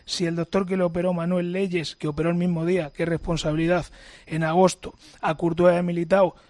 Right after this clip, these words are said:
eh, considera que todo está bien y Courtois tiene buenas sensaciones, pues a ver qué decisión toma Ancelotti.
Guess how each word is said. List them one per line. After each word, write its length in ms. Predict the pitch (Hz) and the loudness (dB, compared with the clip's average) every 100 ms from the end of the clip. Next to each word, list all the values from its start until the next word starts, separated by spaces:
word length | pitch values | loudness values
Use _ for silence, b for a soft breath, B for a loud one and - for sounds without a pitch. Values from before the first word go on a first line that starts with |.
| b - | b -14
eh, 160 | 160 165 | -12 -2
considera 600 | 180 180 196 185 185 160 | 2 2 2 2 2 0
que 100 | 160 | -4
todo 220 | 170 165 | -2 0
está 200 | 165 175 | 2 2
bien 260 | 190 277 285 | 2 0 -2
y 60 | 208 | -2
Courtois 340 | 175 165 170 | 0 2 2
tiene 200 | 170 165 | 0 -2
buenas 280 | 165 165 151 | -2 -2 -2
sensaciones, 720 | 175 180 180 214 254 302 - | 0 0 2 2 2 -2 -4
pues 160 | 190 160 | -2 2
a 60 | |
ver 140 | 165 160 | 2 2
qué 80 | 151 | 0
decisión 320 | 139 143 131 | -2 -2 -4
toma 200 | 127 127 | -4 -6
Ancelotti. 400 | 131 170 214 - | -4 -2 -4 -4